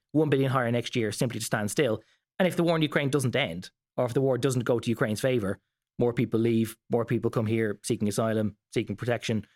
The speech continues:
higher costs again for the taxpayer. So an awful lot of the wriggle room that should have been used for give away bonanza budget, cost of living package two,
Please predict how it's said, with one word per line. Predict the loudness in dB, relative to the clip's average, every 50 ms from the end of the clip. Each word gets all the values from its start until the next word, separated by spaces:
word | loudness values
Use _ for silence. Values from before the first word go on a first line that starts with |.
| _ _ _ _ _ _ _ _ -2
higher | 0 0 0 0
costs | 0 -2 -2 -2 -2 -4
again | -2 -2 0 0 0 -2 -4 -4 -4
for | -4 -4
the | -2
taxpayer. | -2 -4 -4 -4 -4 -2 -2 -2 -4 -6 _ _ _ -4
So | 0 0 2 2
an | 2 2 4 4
awful | 4 2 2 2 2
lot | 2 2 2
of | 2
the | 2
wriggle | 2 2 2 2 2
room | 2 0 0 -2 -2 -2
that | -2 0
should | 2 2 2 2
have | 2
been | 0 2 2
used | 2 2 2 0 -2
for | -2 0 0 0 0 -2 -4 _ _ _ -6
give | -4 -2 0 2
away | 2 2 2
bonanza | 2 2 2 2 0 0 0
budget, | 0 0 0 0 -2 -2 -4 -8
cost | -8 -8 -8 -6 -4
of | -2
living | -2 0 0 -2 -2
package | -4 -6 -6 -6 -8 -6
two, | -2 0 2 2 2 2 0 -2 -4